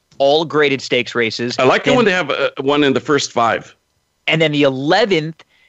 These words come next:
Speaker 1: the closing race is a massive field that's not a graded stakes race, but it could be. You literally have a bunch of horses that were competitive against graded stakes company, and it's a seventy-five thousand dollars stakes race that's just as good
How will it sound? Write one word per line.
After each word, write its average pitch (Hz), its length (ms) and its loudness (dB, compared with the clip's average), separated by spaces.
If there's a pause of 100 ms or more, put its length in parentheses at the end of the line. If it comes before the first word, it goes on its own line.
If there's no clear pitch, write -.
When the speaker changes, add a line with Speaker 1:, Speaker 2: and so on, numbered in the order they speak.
(280)
Speaker 1:
the 147 180 2
closing 190 540 0
race 127 500 -2
is 143 380 -2
a 131 100 -2
massive 151 540 -2
field 147 340 0
that's 135 220 -2
not 147 260 -2
a 180 40 -6
graded 135 340 -2
stakes 139 340 -4
race, 143 240 0
but 151 160 -2
it 139 140 -6
could 165 180 0
be. 104 220 -12 (240)
You 156 180 2
literally 160 320 2
have 147 120 2
a 131 60 2
bunch 151 320 0
of 156 80 -2
horses 135 380 0
that 127 160 0
were 123 80 0
competitive 127 600 -2 (220)
against 127 320 -2
graded 120 240 -2
stakes 123 280 -4
company, 117 440 -4 (220)
and 123 80 2
it's 117 100 -2
a 120 40 -6
seventy-five 123 500 0
thousand 123 240 0
dollars 113 240 0
stakes 120 280 -4
race 113 280 -2 (240)
that's 117 260 -2 (240)
just 151 320 0
as 117 100 -8
good 120 300 0